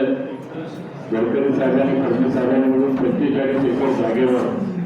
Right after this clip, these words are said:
इंटरनॅशनल शाळेचं बी शाळेत चार पाच दिवसामध्ये त्याची भूमिपूजन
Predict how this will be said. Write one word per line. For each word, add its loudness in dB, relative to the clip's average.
इंटरनॅशनल 0
शाळेचं 0
बी 0
शाळेत 0
चार -2
पाच 0
दिवसामध्ये 0
त्याची 0
भूमिपूजन 2